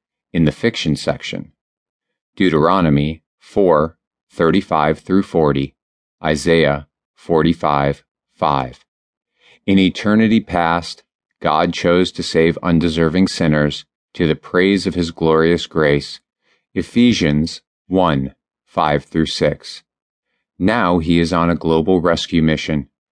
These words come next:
chasing down undeserving rebels and changing their hearts so that they turn to him and freely submit to his kingship, Isaiah forty-three, five through seven, Acts sixteen,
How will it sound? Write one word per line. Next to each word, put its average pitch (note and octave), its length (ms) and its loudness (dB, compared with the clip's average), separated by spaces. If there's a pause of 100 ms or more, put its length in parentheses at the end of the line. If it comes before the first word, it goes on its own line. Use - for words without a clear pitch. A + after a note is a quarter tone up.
(140)
chasing E2+ 440 0
down E2 300 0
undeserving E2+ 720 0
rebels E2 480 0
and D2 160 -2
changing E2 440 -2
their F#2+ 160 2
hearts D2+ 520 -2
so - 220 -6
that D2+ 200 -2
they D2+ 140 0
turn F#2 360 0
to G#2+ 100 0
him D2+ 400 -2
and D#2+ 200 -2
freely F#2 400 2
submit E2 460 -2
to E2 140 -2
his D#2+ 180 -2
kingship, D#2 580 -2 (640)
Isaiah D#2+ 720 0
forty-three, E2 880 -2 (180)
five D2+ 420 -2
through E2+ 200 -4
seven, D2 480 -2 (680)
Acts - 560 -6 (580)
sixteen, F2 840 -2